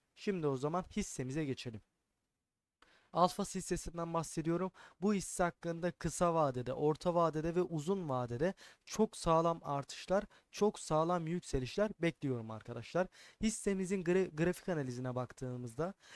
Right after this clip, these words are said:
iki tane destek noktası, bir tane direnç noktası ve iki tane hedef fiyat verdim. Birinci destek noktamız yetmiş bir lira seviyeleri. Bu seviyelere kadar düşerse hissenin çok sağlam bir şekilde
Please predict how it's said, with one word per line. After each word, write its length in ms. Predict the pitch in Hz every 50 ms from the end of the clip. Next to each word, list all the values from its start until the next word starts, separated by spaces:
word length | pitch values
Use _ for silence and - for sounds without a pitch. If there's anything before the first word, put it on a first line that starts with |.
| - -
iki 200 | 185 - - 220
tane 360 | - 202 185 175 160 156 131
destek 400 | 151 160 160 - - 190 190 -
noktası, 540 | 185 185 175 - - 185 - - 208 208 208 - - - - _ _ -
bir 160 | 214 220 -
tane 380 | - 185 175 156 143 135 123
direnç 360 | 131 147 165 180 185 - - -
noktası 500 | 160 151 - - 160 - - 196 202 202 - - - _ _ 214
ve 100 | 214 208
iki 200 | 196 - 214 -
tane 300 | - 160 156 165 190 185
hedef 320 | 156 175 160 170 165 -
fiyat 320 | - 151 143 139 127 -
verdim. 360 | 117 117 113 110 110 160 180 - _ - - - - _ -
Birinci 400 | 147 180 190 202 208 202 220 190
destek 380 | 202 196 190 - - 196 196
noktamız 540 | 185 190 185 - - 196 196 196 160 135 127
yetmiş 380 | 156 165 - - 160 - - -
bir 180 | 208 202 202
lira 160 | 196 190 190 185
seviyeleri. 600 | - - 180 165 175 175 175 170 165 165 185 196 - _ - _ -
Bu 80 | 185 208
seviyelere 680 | - - - 175 165 165 185 180 175 170 175 175 180
kadar 420 | 175 - 175 151 156 147 135 123 123
düşerse 560 | 147 - - - 196 185 180 - - 165 165
hissenin 640 | - - 196 190 - - - - 131 135 156 180 - - - _ _ _
çok 260 | - - 214 214 -
sağlam 540 | - - - 165 165 170 185 196 190 180 165
bir 80 | 151 127
şekilde 560 | - - - 139 - - 135 135 165 196